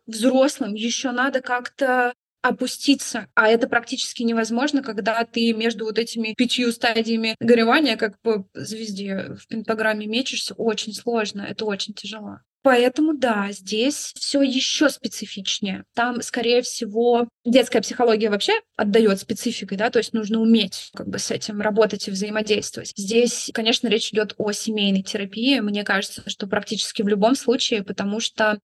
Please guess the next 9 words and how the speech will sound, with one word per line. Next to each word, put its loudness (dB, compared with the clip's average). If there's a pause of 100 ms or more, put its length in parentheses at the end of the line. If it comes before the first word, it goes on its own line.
(200)
вся 4
семья, 0
конечно, -4
может -2 (120)
переживать 2
это -4 (300)
нехорошо 4
для 0
себя. -4